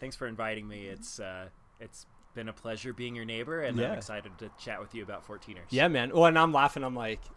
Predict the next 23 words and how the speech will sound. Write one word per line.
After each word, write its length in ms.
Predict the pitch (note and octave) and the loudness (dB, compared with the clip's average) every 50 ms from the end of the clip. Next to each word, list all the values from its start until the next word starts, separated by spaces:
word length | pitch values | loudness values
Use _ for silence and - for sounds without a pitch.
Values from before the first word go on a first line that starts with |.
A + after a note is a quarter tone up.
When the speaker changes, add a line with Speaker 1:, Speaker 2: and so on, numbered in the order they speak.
| - | -8
Speaker 2:
"We 140 | - A2+ B2+ | -2 -2 -2
just 240 | B2+ D3 E3 - - | 0 0 0 0 2
sat 180 | - B2+ B2 A#2 | 4 4 4 4
around 140 | A2+ A#2 | 2 0
and 100 | A#2 G#2 | -2 -2
talked 240 | - - G#2+ G#2 - | 0 0 0 0 0
for, 80 | - G#2 | -4 -6
like, 80 | G2+ | -6
an 80 | G#2+ F#2+ | -6 -6
hour 280 | F#2 F#2+ F#2+ G2 G2 F#2+ | -4 -4 -2 -2 -2 -4
before 360 | F#2 F#2+ F#2+ - - F#2+ F#2 | -6 -8 -10 -10 -8 -8 -8
this 200 | F#2 F#2 F2+ - | -8 -8 -8 -10
anyways." 520 | G#2 G2 D#3 B2 A#2 - G2 - G3 - - | -6 -4 -2 -2 -2 -2 -2 0 8 10 10
Speaker 1:
<laughs> 80 | - - | 10 10
Right, 260 | B2+ B2+ - - - - A#3 - | 8 4 2 2 2 -2 -2 -2
right. 200 | B2 A#2+ A2+ G#2+ - | 0 -4 -4 -4 -6
And 100 | A2+ A2 | -8 -10
we'll 100 | A2+ A2+ | -10 -10
probably 260 | - A2+ A2+ A2 A2 | -8 -8 -8 -8 -8
sit 180 | G#2 - A2+ G#2 | -8 -10 -10 -10
around 220 | G#2 G2 G2 G2 | -10 -10 -10 -12
for 100 | - G2+ | -12 -14
an 80 | G2 G2+ | -14 -12